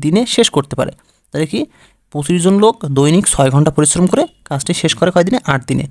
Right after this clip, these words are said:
তাহলে দশ জন লোক দৈনিক ছয় ঘন্টা পরিশ্রম করে কত দিনে কাজটি শেষ করতে পারবে? তো এখানে ছয় ঘন্টা আছে, এখানে ছয় ঘন্টা আছে, তাহলে দৈনিক ছয় ঘন্টা, এখানেও দৈনিক ছয় ঘন্টা, তাহলে দৈনিক এটা জিনিসটা ঠিক থাকবে, একই থাকবে, পরিবর্তন হবে না। তাহলে এখানে পঁচিশ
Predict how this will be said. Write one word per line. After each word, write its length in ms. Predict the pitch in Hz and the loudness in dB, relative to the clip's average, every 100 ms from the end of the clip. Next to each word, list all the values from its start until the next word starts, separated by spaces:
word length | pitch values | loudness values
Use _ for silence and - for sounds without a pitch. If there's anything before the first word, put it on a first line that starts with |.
| - - | -14 -18
তাহলে 180 | - 135 135 | -6 -2 2
দশ 140 | 147 165 | 2 4
জন 120 | 208 202 | 4 4
লোক 140 | 139 127 - 143 | 4 2 -4 -2
দৈনিক 420 | 156 170 139 127 - | 2 4 4 0 0
ছয় 180 | 135 156 | 2 4
ঘন্টা 240 | 180 190 | 4 2
পরিশ্রম 400 | 170 151 - 190 | 2 0 2 2
করে 220 | 185 131 123 151 _ - | 2 0 -2 -6 _ -6
কত 160 | 175 196 | -2 0
দিনে 120 | 196 | -2
কাজটি 260 | 226 190 269 | 0 -2 -2
শেষ 160 | 262 247 | -2 0
করতে 240 | - 135 | 0 0
পারবে? 220 | 127 127 151 - | 0 0 -2 -10
তো 80 | - 202 | -8 -2
এখানে 180 | 220 220 | 0 0
ছয় 260 | - 147 | 0 0
ঘন্টা 260 | 151 190 208 | 2 0 2
আছে, 160 | 233 - 349 | 0 -2 -6
এখানে 200 | 165 156 151 | -2 0 0
ছয় 200 | - 165 | 2 2
ঘন্টা 200 | 131 123 | 2 0
আছে, 120 | 123 | -2
তাহলে 160 | - 151 165 | 0 0 4
দৈনিক 240 | 175 196 - | 4 4 2
ছয় 120 | 185 | 4
ঘন্টা, 200 | 202 240 | 4 2
এখানেও 260 | 202 196 254 | 0 2 4
দৈনিক 280 | 196 214 302 - - | 4 2 -2 -10 -18
ছয় 160 | - 170 | -2 0
ঘন্টা, 160 | 127 131 | 2 0
তাহলে 160 | 160 160 | -2 0
দৈনিক 220 | 165 180 - - | 2 2 -2 -16
এটা 120 | - 170 | -8 -2
জিনিসটা 240 | 175 - | -2 0
ঠিক 140 | 247 220 | -2 -2
থাকবে, 160 | 135 120 | -2 0
একই 140 | 131 139 | 0 0
থাকবে, 220 | 135 131 | -2 -6
পরিবর্তন 420 | 156 160 147 208 269 - - | 0 2 2 0 -2 -10 -6
হবে 180 | 180 139 | -2 -2
না। 80 | - - _ _ _ _ _ | -6 -14 _ _ _ _ _
তাহলে 160 | - 214 | -4 -2
এখানে 140 | 165 147 | 0 -2
পঁচিশ 280 | - 180 202 | 0 2 2